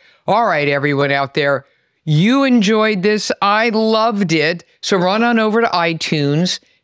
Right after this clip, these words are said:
rate and review the show, because your feedback means everything to me. And another huge shout out to Solaray. Solaray Vitamins is our wonderful sponsor.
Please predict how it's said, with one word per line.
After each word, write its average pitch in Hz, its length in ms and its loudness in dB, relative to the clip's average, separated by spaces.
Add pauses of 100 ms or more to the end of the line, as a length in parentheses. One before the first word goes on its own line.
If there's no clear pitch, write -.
rate 190 240 0
and 196 100 0
review 165 380 0
the 147 100 -2
show, 120 440 -2 (840)
because 143 420 -2
your 160 160 2
feedback 147 720 -4
means 131 260 -2 (100)
everything 131 520 -2
to - 160 -4
me. 123 260 -4 (380)
And 160 220 -2
another 165 520 0
huge 247 880 0
shout 220 420 0
out 180 380 -2 (480)
to 160 100 -2
Solaray. 123 840 -2 (240)
Solaray 208 600 0
Vitamins 143 880 0
is 151 200 -2
our 139 160 0
wonderful 151 560 -2
sponsor. 135 920 -2